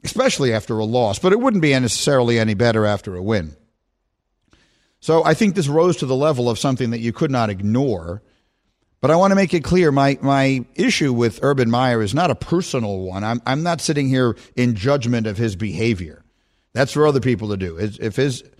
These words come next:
however he and his wife see that and his family and the people close to him in his life, that's their business. I don't have an opinion on it. But it is reasonable to then assess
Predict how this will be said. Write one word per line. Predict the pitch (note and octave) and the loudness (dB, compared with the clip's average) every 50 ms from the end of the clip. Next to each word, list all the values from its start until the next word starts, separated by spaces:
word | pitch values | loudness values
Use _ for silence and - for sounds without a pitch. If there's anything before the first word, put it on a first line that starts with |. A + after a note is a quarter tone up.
| _ _ _ _ _ | _ _ _ _ _
however | - C3 D3 E3+ F3+ G3 E3+ F3 | 0 2 4 6 4 4 2 0
he | C#3 A2+ D#3 F3 F3 D#3+ | -2 -2 -2 0 0 0
and | C3+ B2 | 0 0
his | B2 A2+ G#2 | -2 -2 -2
wife | B2 D3 D#3+ E3 D3 - | -2 -2 -2 -2 -2 -4
see | - - D#3+ D3+ | -4 -4 -4 -4
that | C3+ C#3+ C#3 C#3 C3+ | -2 0 0 2 2
and | B2 A2 | 2 0
his | G#2 F2+ | -2 -6
family | - - D#3+ D3+ D3+ C#3+ C#3+ C#3+ | -4 -2 0 0 0 0 2 2
and | B2+ A2 | 2 0
the | G2 | 0
people | - D3+ C#3 D3 C3 | 0 -2 -2 -2 -4
close | - - D3 C#3+ B2 - | 0 2 0 0 2 2
to | B2+ | 0
him | C3 C3+ | 2 2
in | C3 B2+ | 2 2
his | B2 G2+ | 2 4
life, | C3 C3 A#2 - | 4 2 2 2
that's | - F#3+ F3 A#2 | 0 -2 -2 0
their | A2+ C#3 C#3+ C3+ | 0 2 2 2
business. | A2+ A#2 A2 F#2 E2 E2 D#2 D#2+ - _ _ _ _ _ _ _ _ - | 2 2 0 0 -2 -10 -16 -18 -20 _ _ _ _ _ _ _ _ -6
I | A2 A#2+ B2+ | -2 0 0
don't | D3 C#3 | 2 2
have | C#3+ C#3+ C3 | 2 2 2
an | C3 | 2
opinion | B2+ - - D3+ C3+ A2+ G2+ E2+ | 0 2 2 0 0 0 -2 -4
on | D#2 C#2+ D2+ E2 | -6 -12 -16 -20
it. | E2 _ _ _ _ _ _ _ _ _ _ _ _ _ _ _ _ _ _ _ - | -20 _ _ _ _ _ _ _ _ _ _ _ _ _ _ _ _ _ _ _ -4
But | G2+ A#2+ B2+ B2 A#2+ A#2 A2+ A2 G2 - - - - _ _ _ _ _ _ _ _ _ _ _ _ - | 0 2 4 4 4 4 4 2 0 -4 -12 -14 -14 _ _ _ _ _ _ _ _ _ _ _ _ -4
it | C3 B2+ B2 | -4 0 2
is | D3+ F#3 G#3 F3 C3+ | 4 4 4 4 2
reasonable | C#3 D3+ D#3+ D#3 B2+ B2+ C3 A#2+ A2 A2+ G#2+ G#2 | 2 2 2 2 2 2 0 0 0 0 -2 -2
to | F#2 - C3 A#2 | -4 -4 -4 -2
then | G2+ C3 C3+ C3 B2 | 0 2 2 2 2
assess | A2+ - - D3+ D3 C3+ B2 G#2+ - - | -2 -2 -2 0 0 0 0 -2 -4 -10